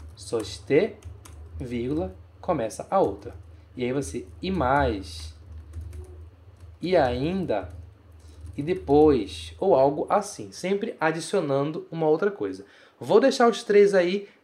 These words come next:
e a gente vai passear pelas quatorze frases novamente. "Nihon ni umaremashita kedo, nihongo ga dekimasen." Nasci no Japão, mas não sei japonês. Frase dois. "Nenmatsu desu kedo,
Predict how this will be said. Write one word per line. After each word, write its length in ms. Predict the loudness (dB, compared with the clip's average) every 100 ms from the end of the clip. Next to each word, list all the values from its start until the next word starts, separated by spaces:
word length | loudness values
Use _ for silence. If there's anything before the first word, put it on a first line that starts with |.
| 0
e 80 |
a 20 | 0
gente 140 | 2
vai 100 | 2
passear 720 | 2 -2 2 4 4 0 -18 _
pelas 240 | 0 0
quatorze 460 | 2 -2 0 0 0
frases 520 | 0 0 0 -4 -10 _
novamente. 640 | -6 -4 -4 -6 -14 -20 _ _ _
"Nihon 260 | -4 0 2
ni 220 | 2 -2 -2
umaremashita 640 | 2 4 4 0 0 -4
kedo, 460 | -2 -4 -2 -2 -4 _
nihongo 440 | -6 -4 -2 -2
ga 120 | 2 2
dekimasen." 600 | 0 -4 -8 -6 -8 -8 _ _ _ _ 0
Nasci 260 | 0 0
no 80 | -2
Japão, 440 | 0 0 0 -2 -8
mas 280 | -2 0 0
não 220 | -2 -4
sei 200 | -4 -4
japonês. 600 | -2 0 0 -2 -6 -16 _ _ _ _ _ _ _ _
Frase 240 | -4 -2
dois. 440 | 0 0 0 -10 -20 _ _ _
"Nenmatsu 540 | -4 -2 0 0 0 0
desu 220 | -2 -2
kedo, 420 | -6 0 0 0